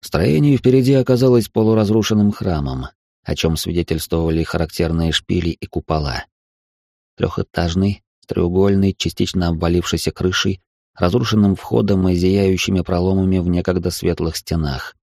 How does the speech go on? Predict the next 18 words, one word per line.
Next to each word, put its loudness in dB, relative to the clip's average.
Когда-то 0
там, 2
наверное, 4
бывало 4
много 2
людей, -2
но 0
сейчас 0
остались 2
только 0
обломки -2
и -4
пара 0
десятков -4
статуй -2
на 2
постаментах -2
вокруг. -8